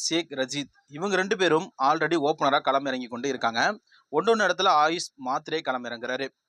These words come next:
அதுக்கு அடுத்த இடத்துல விஜய் சங்கரை உட்கார வைத்து விட்டு டிவால் பிரேவிஸ், சவுத் ஆப்பிரிக்காவோட சேர்ந்த அதிரடி பேட்ஸ்மேனான பிரேவிஸை களமிறக்குறாரு.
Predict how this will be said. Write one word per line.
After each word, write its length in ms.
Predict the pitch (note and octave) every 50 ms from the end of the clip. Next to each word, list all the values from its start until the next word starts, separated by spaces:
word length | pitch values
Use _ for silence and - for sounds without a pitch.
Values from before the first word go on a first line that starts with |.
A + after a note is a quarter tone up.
| _ _ -
அதுக்கு 240 | C3+ D3 C#3+ C#3 B2+
அடுத்த 220 | C3 D3 F3 - - F3 D3
இடத்துல 280 | C#3 D3 D3 - D3 B2+ G#2 - _ _ _ _ _ _
விஜய் 320 | C3 - D#3+ A3 B3+ A#3 - -
சங்கரை 440 | D#3+ F3+ G3+ G3 G3+ D3 B2 B2+ D3 E3+ G3 F3+ - _ _ _ _ _ _ _ _ _ _ _ _ _ _ _ _ _ _ _ _ _ _ _ _ _ _ -
உட்கார 260 | C3 - - F3 F#3 F3 D3+ C#3
வைத்து 200 | C#3+ C#3 - C#3+ B2+
விட்டு 200 | B2+ - - C#3+ - _ _ _ _ _ _ _ _ _
டிவால் 380 | C3+ B2+ C#3 C#3+ F3 F#3+ G3 E3+ C#3+
பிரேவிஸ், 400 | C#3+ D3 D3+ C3+ C3 A#2+ - - -
சவுத் 220 | C#3+ D3+ D#3 F#3+
ஆப்பிரிக்காவோட 520 | F3+ E3+ E3 E3 D3+ D#3 D3+ D3 D3 C#3+ D3 D3 - - -
சேர்ந்த 300 | - C#3+ C#3+ C3+ B2+ B2+ C3+ E3 F#3 - B2
அதிரடி 300 | C3 D3 F3 F#3 F#3+ F3+ D#3+ C#3
பேட்ஸ்மேனான 500 | C3+ C#3+ D3 - C#3 B2+ A#2+ A#2 A2+ C3 D#3+ F#3 F3+ _ _ _ _ _ _ _ _ _ _ _ _ _
பிரேவிஸை 520 | B2+ C3+ D#3+ F#3+ A3 G#3+ F#3 D#3+ - E3+ F3+ D#3+ C#3
களமிறக்குறாரு. 720 | C3 C3+ C3+ C3 B2 B2 A#2+ - A#2+ A#2+ A#2 B2+ D3